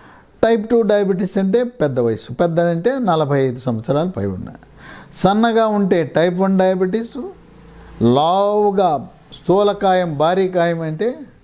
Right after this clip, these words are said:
టైప్ టూ డయాబెటీస్. తర్వాత టైప్ వన్ ఇన్సులిన్‌తో కంట్రోల్ అవుతుంది ఎక్కువగా టైప్ వన్ డయాబెటీస్. ఇన్సులిన్ లేకపోయినా టాబ్లెట్తోనే కంట్రోల్ అయ్యేది టైప్ టూ డయాబెటీస్.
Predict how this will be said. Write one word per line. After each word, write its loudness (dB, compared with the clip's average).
టైప్ 0
టూ 2
డయాబెటీస్. -10
తర్వాత 2
టైప్ 2
వన్ 0
ఇన్సులిన్‌తో 2
కంట్రోల్ 2
అవుతుంది 0
ఎక్కువగా -2
టైప్ -2
వన్ -4
డయాబెటీస్. -6
ఇన్సులిన్ 2
లేకపోయినా 2
టాబ్లెట్తోనే 0
కంట్రోల్ -2
అయ్యేది -2
టైప్ 0
టూ 0
డయాబెటీస్. -2